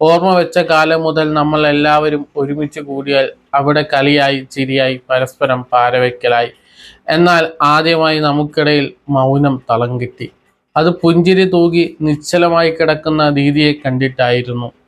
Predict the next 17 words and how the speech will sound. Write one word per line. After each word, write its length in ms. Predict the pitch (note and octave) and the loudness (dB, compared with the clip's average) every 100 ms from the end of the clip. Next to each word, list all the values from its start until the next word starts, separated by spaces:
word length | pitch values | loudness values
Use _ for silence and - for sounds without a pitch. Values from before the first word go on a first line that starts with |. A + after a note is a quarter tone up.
| _ _ _ - | _ _ _ -4
സ്വർഗത്തിലേക്ക് 760 | C#3 C#3+ D3+ D3+ D3 D3 D3 | -2 0 0 2 2 2 0
പോകാനുള്ള 600 | C#3 C#3+ C#3+ D3 C#3+ C#3+ | 0 2 2 2 0 -2
സന്തോഷവും 720 | C#3 C#3 C#3 C#3+ C#3 C#3+ C3+ C3 - | -2 -2 0 0 0 0 -2 -4 -6
തിടുക്കവും 580 | C#3+ C#3 C3+ D#3 C#3+ C#3 - - | -4 -2 -2 0 0 -2 -8 -2
ആ 80 | C3+ | -2
പൂമുഖത്ത് 680 | C#3 C#3 C3+ C#3 C3+ C3 C3 B2 _ _ _ - | 0 0 2 2 2 -2 -4 -10 _ _ _ -2
പ്രകടമായിരുന്നു. 880 | B2+ B2+ C3 B2 B2 B2 A#2+ A#2+ A#2+ - _ _ - | 0 0 0 0 2 0 0 -4 -8 -12 _ _ -6
സ്വർഗത്തിൽ 520 | D#3+ D#3+ E3 E3 F3 D#3+ | -2 0 0 0 0 0
ഇപ്പോൾ 280 | - D#3 D3 D3 | 0 0 0 0
ഗസയിലെ 480 | C#3+ C3 D#3 D#3 D3+ | 0 0 0 2 0
മക്കൾ 360 | C#3+ C3 C#3+ C#3 C#3 | 0 -2 -2 -2 0
നിറഞ്ഞ് 480 | C3+ C3 C#3 C#3 C3+ - _ _ | 0 0 0 -2 -4 -10 _ _
പറന്ന് 360 | C3 C3+ C#3 C#3+ | 0 2 0 0
കളിക്കുന്നുണ്ടാവാം. 1000 | B2+ A#2+ A#2+ B2+ B2+ B2 A#2+ A#2+ A#2 A2+ - _ _ _ | 0 -4 -4 -4 -4 -2 0 2 0 -2 -8 _ _ _
ദീദിയെ 420 | D3 D3+ D#3+ D#3+ D3+ - - | 2 4 4 2 0 -4 -6
സന്തോഷത്തോടു 760 | D3 C3+ C#3+ D3+ D3+ D3 D3 C#3+ | -2 0 0 -2 -2 -2 0 2
കൂടി 260 | C#3 C#3 | 0 0